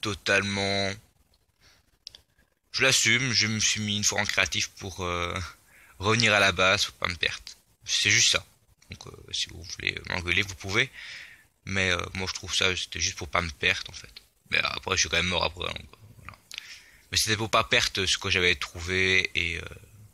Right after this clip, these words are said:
je sais, normalement, on peut pas, quand on fait une survie, euh, solo, euh, et tout.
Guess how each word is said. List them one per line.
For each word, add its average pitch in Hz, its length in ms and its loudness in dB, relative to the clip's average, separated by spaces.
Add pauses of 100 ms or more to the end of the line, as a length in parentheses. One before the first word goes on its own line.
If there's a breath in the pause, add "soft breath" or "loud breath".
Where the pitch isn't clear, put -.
(580)
je 113 80 0
sais, 113 220 6
normalement, 117 240 6
on 107 40 0
peut 104 120 0
pas, 98 360 2
quand 92 120 -6
on 87 40 -4
fait 85 120 -4
une 87 60 -4
survie, 85 560 -2
euh, 80 100 -6
solo, 82 720 -4
euh, 80 240 -10
et - 40 -20
tout. - 140 -14